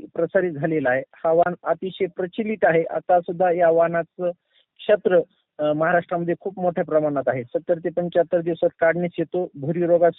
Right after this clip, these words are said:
प्रतिकारक आहे. शेंग काळी आणि चोपडी आहे. दाणे मध्यम आकाराचे आहेत, काळ्या रंगाचे. या शंभर दाण्याचं वजन याचं साडेतीन ते तीन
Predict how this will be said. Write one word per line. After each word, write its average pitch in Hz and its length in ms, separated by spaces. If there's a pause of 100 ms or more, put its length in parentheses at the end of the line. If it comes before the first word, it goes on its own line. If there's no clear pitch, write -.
(120)
प्रतिकारक 175 540
आहे. 175 240
शेंग 180 340
काळी 175 260
आणि 175 180
चोपडी 190 400
आहे. 165 260 (500)
दाणे 156 240
मध्यम 175 360
आकाराचे 170 480
आहेत, 156 240 (220)
काळ्या 151 240
रंगाचे. 147 480 (380)
या 156 380
शंभर 170 300
दाण्याचं 165 380
वजन 165 300
याचं 160 260
साडेतीन 165 680
ते - 360
तीन - 360